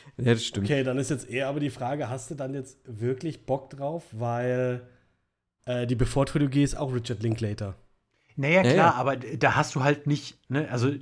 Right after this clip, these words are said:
Speaker 3: das ist ja,
Speaker 2: Nein.
Speaker 3: das sind ja in sich geschlossene Filme und die dann halt verschiedene Stationen aus dem Leben von denen. Das ist ja
Speaker 2: Ja.
Speaker 3: eine andere Prämisse, als wenn ich sag,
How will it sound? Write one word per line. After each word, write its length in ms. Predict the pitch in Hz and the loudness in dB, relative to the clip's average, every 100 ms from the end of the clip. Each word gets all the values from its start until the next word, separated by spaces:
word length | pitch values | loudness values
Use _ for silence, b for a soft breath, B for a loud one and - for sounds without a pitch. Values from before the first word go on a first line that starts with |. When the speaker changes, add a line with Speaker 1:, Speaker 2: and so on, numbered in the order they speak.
| 117 | -4
Speaker 3:
das 180 | 113 127 | -4 -2
ist 160 | 107 | 2
ja, 140 | 147 127 | 4 2
Speaker 2:
Nein. 120 | 113 | 2
Speaker 3:
das 140 | 113 | -2
sind 80 | 120 | 0
ja 80 | 143 | -2
in 200 | 151 131 | 0 -2
sich 180 | 151 - | -2 -4
geschlossene 480 | 117 135 143 - | 0 0 0 -2
Filme 420 | 120 131 147 160 143 | -4 -2 0 2 0
und 220 | 123 117 | -2 -2
die 60 | |
dann 180 | 127 120 | -2 0
halt 260 | 117 117 123 - | 2 0 -4 -14
verschiedene 440 | - 107 - 127 127 | -12 -10 -8 -6 -6
Stationen 440 | - 117 131 143 | -4 -4 -2 0
aus 140 | 139 - | -2 -2
dem 120 | 110 | 0
Leben 240 | 127 170 | 2 2
von 200 | - 123 | 0 -4
denen. 160 | 107 98 B B | -4 -6 B B
Das 240 | - 113 131 - - - _ - - | -6 -6 -8 -18 -20 -20 _ -18 -8
ist 140 | - | 0
ja 40 | |
Speaker 2:
Ja. 20 | 151 | 2
Speaker 3:
eine 160 | 147 | 2
andere 420 | 127 151 156 156 | 0 0 2 2
Prämisse, 420 | 127 - 143 151 156 | 2 2 2 4 2
als 200 | 131 139 | 2 0
wenn 80 | |
ich 100 | 135 | 0
sag, 260 | 135 131 135 | 2 2 2